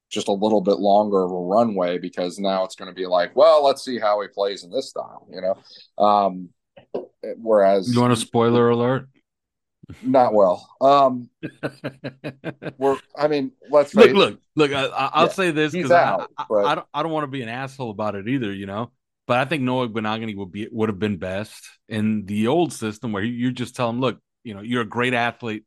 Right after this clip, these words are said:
Speaker 2: guard this guy man to man." And his numbers were, you know,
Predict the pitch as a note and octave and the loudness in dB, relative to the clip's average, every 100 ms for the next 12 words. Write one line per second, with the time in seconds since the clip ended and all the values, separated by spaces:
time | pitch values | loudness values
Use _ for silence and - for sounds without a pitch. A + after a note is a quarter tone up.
0 | _ A2+ A2+ G#2+ G2+ - G#2 G2+ G2 - | _ -4 -4 -6 -12 -10 -8 -8 -10 -14
1 | _ _ _ G#2+ A#2 A#2 G#2+ G#2 G2 G#2 | _ _ _ -6 -4 -4 -4 -6 -8 -12
2 | - _ _ C#3 D3+ D#3 F#3 F#3 D3 C#3 | -18 _ _ -8 -6 -4 -4 -4 -4 -4
3 | C3+ A#2 A2 A#2 G#2 | -2 -4 -6 -10 -12